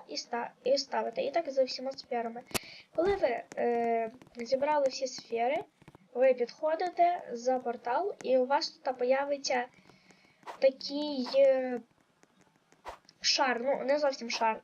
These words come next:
Е, та як ці сфери буде виглядати, тільки він буде дуже жо-, жовтим світитися.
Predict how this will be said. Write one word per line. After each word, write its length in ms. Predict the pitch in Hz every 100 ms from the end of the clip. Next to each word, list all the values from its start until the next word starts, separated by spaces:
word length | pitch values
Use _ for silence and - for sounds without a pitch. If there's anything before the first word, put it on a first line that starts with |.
| -
Е, 360 | 240 233 233
та 140 | 233 285
як 220 | 320 320
ці 160 | 302 302
сфери 360 | - 294 349
буде 200 | 523 359
виглядати, 500 | 285 254 247 240 240
тільки 300 | 233 269 262
він 160 | 254 254
буде 220 | 254 240
дуже 580 | 220 262 277 269 247 233
жо-, 280 | 247 247 233
жовтим 400 | 247 233 233 226
світитися. 720 | - 233 233 233 233 -